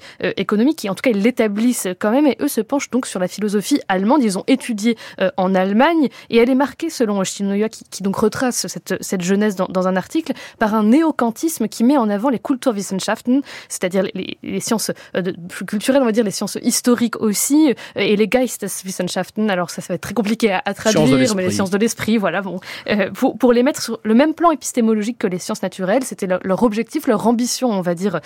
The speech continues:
Speaker 1: euh, intellectuelle. Or, Shionoya le, le dit, dans les circonstances particulières du Japon de l'époque, ce courant allemand fut bien accueilli. Quand même, Gilles Campagnolo, je voudrais qu'on revienne sur ces circonstances particulières.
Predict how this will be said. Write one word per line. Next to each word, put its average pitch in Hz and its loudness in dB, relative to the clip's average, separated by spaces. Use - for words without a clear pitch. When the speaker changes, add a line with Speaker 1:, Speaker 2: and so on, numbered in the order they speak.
Speaker 1:
euh, 180 0
intellectuelle. 214 0
Or, - 0
Shionoya 220 0
le, 214 -2
le 214 2
dit, 285 0
dans 214 0
les 196 -2
circonstances - -2
particulières 220 -2
du 196 0
Japon 226 0
de 208 2
l'époque, 226 0
ce - -2
courant 294 2
allemand 220 2
fut - -10
bien 220 2
accueilli. 226 2
Quand 226 0
même, 254 6
Gilles 220 -2
Campagnolo, 208 2
je 240 0
voudrais 233 0
qu'on 214 -2
revienne 196 2
sur - -6
ces - -2
circonstances - -2
particulières. 214 -2